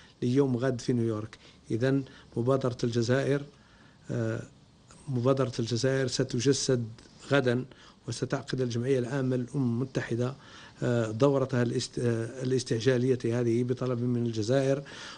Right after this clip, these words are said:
وبمشاركة لكل المجموعات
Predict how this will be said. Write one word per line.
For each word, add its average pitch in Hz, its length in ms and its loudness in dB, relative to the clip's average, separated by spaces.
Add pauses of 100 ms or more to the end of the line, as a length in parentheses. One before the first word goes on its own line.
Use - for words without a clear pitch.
(140)
وبمشاركة 123 2250 2 (720)
لكل 208 480 6
المجموعات 156 880 0